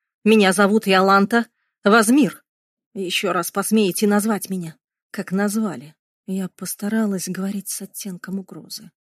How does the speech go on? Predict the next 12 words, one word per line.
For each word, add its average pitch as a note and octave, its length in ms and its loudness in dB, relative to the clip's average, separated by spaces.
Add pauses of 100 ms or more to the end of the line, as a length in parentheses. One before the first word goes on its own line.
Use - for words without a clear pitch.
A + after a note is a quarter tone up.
(600)
Так C4 240 -6
местные G3+ 460 -2
понимали G3+ 420 -2
значительно F3 640 -10
лучше. - 480 -16 (600)
Нахальный F3+ 680 -2
зеленый E3 460 -4
громила E3+ 540 -8 (420)
уже A3+ 260 2
реально E3+ 380 -4
подбешивал. D3+ 720 -12 (220)
Ордал, E3 560 -6